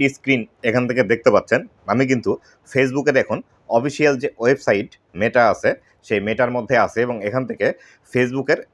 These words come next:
নতুন কিন্তু একটি আপডেট চলে এসেছে। যে আপডেটগুলো এখন বর্তমান সময়ে আপনি যদি না মেনে Facebook-এর মধ্যে কাজ করেন, তাহলে সেই ক্ষেত্রে Facebook-এর মধ্যে আপনি টিকে থাকতে পারবেন না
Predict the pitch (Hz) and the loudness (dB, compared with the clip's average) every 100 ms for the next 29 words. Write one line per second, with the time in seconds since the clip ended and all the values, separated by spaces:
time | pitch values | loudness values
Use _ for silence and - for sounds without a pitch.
0 | 120 139 160 143 156 139 - 117 - 135 | -4 -2 -2 -4 -6 -6 -8 -8 -6 -8
1 | _ 107 98 104 - _ - 127 120 110 | _ 0 2 -4 -4 _ -2 0 0 -2
2 | 101 196 _ _ 85 110 110 - 120 135 | -6 -6 _ _ -6 -2 -2 -2 0 2
3 | 143 123 104 - _ - 117 135 135 - | 0 0 -2 -2 _ -4 -2 -2 -4 -4
4 | 110 - 156 156 147 120 95 - 110 107 | -4 -2 0 0 -2 -4 -4 -4 -6 -4
5 | 127 120 104 120 _ _ 90 107 135 151 | -4 -4 -8 -10 _ _ -4 0 2 2
6 | 135 139 - 113 107 113 113 107 - 120 | 0 -2 -2 -4 -2 -4 -4 -4 -2 -2
7 | - 107 95 - 110 107 135 135 131 - | 0 -2 -2 -6 -8 -4 -4 -2 -4 -2
8 | 185 - _ _ 131 123 123 135 127 110 | -6 -8 _ _ -4 -2 0 0 0 -2
9 | 120 123 120 120 123 131 - 135 131 139 | -2 -2 -6 -4 -2 -2 -2 -2 0 -2
10 | 147 | -6